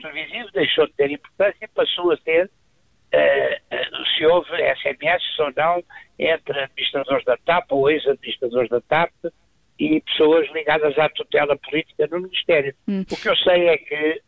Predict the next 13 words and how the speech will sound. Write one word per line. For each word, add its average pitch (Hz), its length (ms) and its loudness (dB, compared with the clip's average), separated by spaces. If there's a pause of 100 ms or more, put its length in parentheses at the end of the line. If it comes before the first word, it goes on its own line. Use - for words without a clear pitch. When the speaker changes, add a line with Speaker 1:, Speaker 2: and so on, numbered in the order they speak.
(880)
Speaker 1:
ninguém 139 480 0
acusou 131 600 -2 (460)
o 143 180 0
ministro 127 400 -4
da 120 120 0
altura 147 680 -2
ou 127 200 2
o - 120 -20
ministro 113 300 -4
atual 127 480 0
de 139 80 -14
interferência 135 920 -6 (480)
nas, 123 360 0